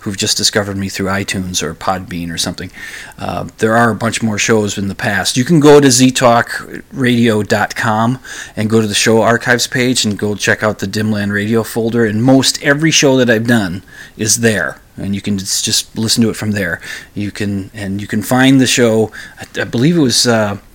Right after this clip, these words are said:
December seventeen, twenty eleven. I think that was the date of the show, and it's called The Beer Spill <laughs> Show, program or Beer Spill Show,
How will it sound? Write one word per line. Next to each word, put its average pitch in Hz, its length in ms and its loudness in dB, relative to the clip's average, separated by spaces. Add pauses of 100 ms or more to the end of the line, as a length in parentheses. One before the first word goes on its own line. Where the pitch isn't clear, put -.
(520)
December 147 480 4
seventeen, 139 1200 2 (800)
twenty 131 300 2
eleven. 113 400 0 (320)
I - 40 -20
think 113 180 -8
that 117 100 2
was 117 120 -2
the 123 60 -4
date 110 220 2
of 104 80 -4
the 104 60 -6
show, 95 340 -6 (420)
and 101 480 -4
it's - 220 -8
called 117 240 2
The 107 80 2
Beer 110 240 2
Spill 90 440 -2 (600)
<laughs> - 800 -2
Show, 127 300 -4 (300)
program 117 520 2
or 101 100 -4
Beer 117 280 -4
Spill 110 260 -2
Show, 104 340 -6